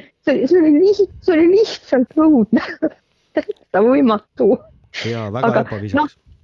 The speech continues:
Speaker 1: ja väg-, no see oli nii ebaviisakas, et, et, et isegi, isegi see Voog-, noh, see Vooglaid on, mm,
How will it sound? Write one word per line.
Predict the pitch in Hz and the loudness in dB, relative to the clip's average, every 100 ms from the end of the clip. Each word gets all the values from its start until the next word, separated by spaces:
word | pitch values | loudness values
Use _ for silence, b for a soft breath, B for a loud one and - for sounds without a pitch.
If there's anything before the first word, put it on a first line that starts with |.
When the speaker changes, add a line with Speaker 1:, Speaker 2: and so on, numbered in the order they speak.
| _ _ _ _ - | _ _ _ _ -6
Speaker 1:
ja | 220 254 | -4 0
väg-, | 226 359 269 | 0 0 0
no | 240 277 | 0 0
see | 254 | 0
oli | 320 269 | 2 2
nii | 247 285 359 277 | 2 2 2 2
ebaviisakas, | 285 302 269 269 277 208 - | 0 0 0 2 0 -2 -4
et, | 214 - B B B | -6 -6 B B B
et, | 233 - - - | -4 -4 -8 -4
et | 233 - | -4 -2
isegi, | 233 320 370 240 | -2 2 2 0
isegi | - 285 349 240 226 | 0 0 0 0 0
see | 214 214 | 0 0
Voog-, | 226 339 254 - | 2 2 0 -4
noh, | - 226 | -4 -2
see | 220 240 | 0 0
Vooglaid | 262 294 254 220 214 208 | 2 0 0 0 0 0
on, | 202 202 B B | -2 -2 B B
mm, | - 214 202 175 | -4 -2 0 -4